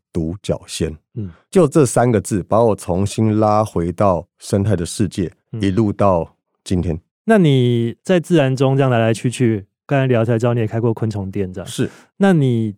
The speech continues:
Speaker 2: 第一次感受到就是人为的痕迹对环境造成影响的经验，大概是哪一次让你印象比较深刻？也不一定是你自己，可能是你看到的。
Speaker 1: 其实我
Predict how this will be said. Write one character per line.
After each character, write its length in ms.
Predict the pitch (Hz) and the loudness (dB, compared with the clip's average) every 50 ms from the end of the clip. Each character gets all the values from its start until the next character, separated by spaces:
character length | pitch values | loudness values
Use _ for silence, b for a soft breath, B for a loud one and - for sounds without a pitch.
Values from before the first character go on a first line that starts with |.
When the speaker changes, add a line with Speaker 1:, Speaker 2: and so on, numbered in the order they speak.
| _ | _
Speaker 2:
第 160 | - 185 190 | -4 -2 0
一 40 | 196 | 0
次 140 | 185 - 208 | 0 -2 -4
感 220 | 170 - 107 101 | -4 -2 -4 -4
受 180 | 104 - 147 139 | -2 -2 0 2
到 220 | 135 139 131 127 | 2 2 2 2
就 100 | 123 131 | 2 0
是 280 | 135 117 135 135 127 120 123 b b b b b b b | -2 0 0 2 0 0 -2 b b b b b b b
人 200 | b 117 117 123 | b 0 0 2
为 200 | 127 120 120 120 | 2 2 2 2
的 160 | 110 120 117 107 | 2 0 0 -2
痕 280 | - - 110 110 110 | -2 -4 -4 -4 -4
迹 400 | 107 117 120 120 120 123 123 123 - _ - | -4 -2 0 0 0 0 -2 -4 -8 _ 0
对 420 | 147 143 135 123 123 120 117 110 | 4 4 6 6 4 4 2 0
环 260 | 101 - 127 120 120 | -2 -2 -2 -2 0
境 140 | 117 135 135 | 0 0 0
造 160 | 127 135 127 | 2 2 2
成 180 | 120 - 113 107 | 2 0 -2 -2
影 160 | 110 113 113 | -2 -4 -4
响 260 | 104 113 104 95 92 | -4 -4 -6 -6 -6
的 120 | 95 95 92 | -8 -8 -8
经 220 | - - 113 113 | -6 -4 -2 -2
验， 360 | 113 113 107 104 98 101 104 - | 0 0 -2 -2 -6 -8 -8 -2
大 100 | - 139 | 0 0
概 100 | 131 120 | 2 2
是 100 | 113 131 | 0 0
哪 180 | 117 104 95 87 | -2 -2 -4 -6
一 60 | 90 | -10
次 200 | - - - 110 | -8 -4 -4 -2
让 200 | 110 127 123 110 | 0 0 0 -2
你 60 | 107 | -2
印 80 | 117 117 | -4 -4
象 160 | - 117 104 | -4 -4 -4
比 60 | 98 | -4
较 140 | 101 101 104 | -4 -6 -6
深 240 | 101 - 98 95 98 | -6 -8 -12 -12 -10
刻？ 240 | - 113 113 - 123 | -10 -10 -10 -6 -2
也 140 | 131 139 135 | 0 2 4
不 80 | - | 4
一 40 | 214 | 4
定 80 | 214 202 | 2 2
是 60 | 220 | 2
你 100 | 185 117 | 0 0
自 140 | - - 165 | 0 0 0
己， 140 | 135 113 | 0 0
可 80 | 101 117 | -2 -2
能 80 | 110 107 | -2 -2
是 80 | 131 | -2
你 60 | 110 | -4
看 200 | 98 - 135 113 | -4 -4 -4 -4
到 160 | 104 113 95 85 | -2 -4 -4 -6
的。 120 | - - - _ _ _ _ _ _ _ _ _ _ | -8 -14 -20 _ _ _ _ _ _ _ _ _ _
Speaker 1:
其 140 | - - 143 | -6 -4 -2
实 120 | 143 - | 0 0
我 260 | 147 113 98 90 87 | 2 2 2 0 0